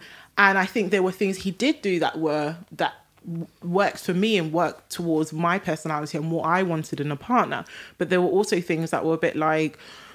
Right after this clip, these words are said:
"Okay, I'm questioning this and you're not quite wanting to answer this." And then, you know, even at the point where I was like, "Actually, this is bad. Like, I'm really not doing this anymore," he started to gaslight me.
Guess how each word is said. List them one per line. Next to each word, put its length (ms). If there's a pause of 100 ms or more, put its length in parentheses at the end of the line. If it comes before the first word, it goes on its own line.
(440)
"Okay, 200
I'm 140
questioning 460
this 200
and 140
you're 80
not 220
quite 240
wanting 320
to 180
answer 300
this." 260
And 100
then, 240 (260)
you 120
know, 220
even 260
at 100
the 60
point 300
where 100
I 60
was 100
like, 140
"Actually, 580 (260)
this 220
is 140
bad. 320
Like, 240 (180)
I'm 460
really 200
not 140
doing 140
this 120
anymore," 360
he 340 (260)
started 300
to 80
gaslight 500
me. 220